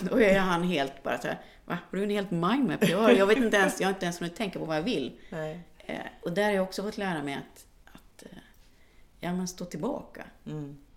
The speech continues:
Speaker 1: För f-, en del behöver klura på vad de vill. Och jag vet ofta vad jag vill.
Speaker 2: Och du vet det direkt, ja.
Speaker 1: Ja.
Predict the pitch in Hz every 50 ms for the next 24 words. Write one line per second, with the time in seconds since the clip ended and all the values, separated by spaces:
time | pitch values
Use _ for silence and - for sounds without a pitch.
0 | _ - - - _ - - 185 - - - - _ 480 440 466 480 403 175 185
1 | 180 190 226 233 269 269 254 233 196 185 190 180 - - - - - - 226 233
2 | 190 151 135 139 262 302 - - 185 147 139 143 - 151 - - - - - -
3 | - _ - _ _ _ - _ _ _ - - _ _ _ _ _ _ - -
4 | - - 180 160 156 190 254 - - - - - - - - - - - 208 175
5 | 175 - 160 151 151 147 143 143 143 - 143 143 151 156 160 151 147 - - -
6 | 156 151 143 143 160 - - - 170 165